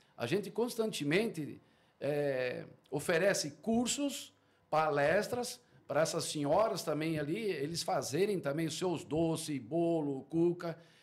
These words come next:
eh, tudo que a gente pode fazer também, hortaliças.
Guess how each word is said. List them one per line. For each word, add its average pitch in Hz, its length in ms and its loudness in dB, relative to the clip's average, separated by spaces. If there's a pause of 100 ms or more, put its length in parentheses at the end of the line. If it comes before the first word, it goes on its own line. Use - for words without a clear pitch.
(180)
eh, 143 260 -2
tudo 359 280 -2
que 269 60 0
a 208 40 2
gente 208 200 -2
pode 202 200 0
fazer 160 280 -2
também, 156 400 -4
hortaliças. 170 1120 0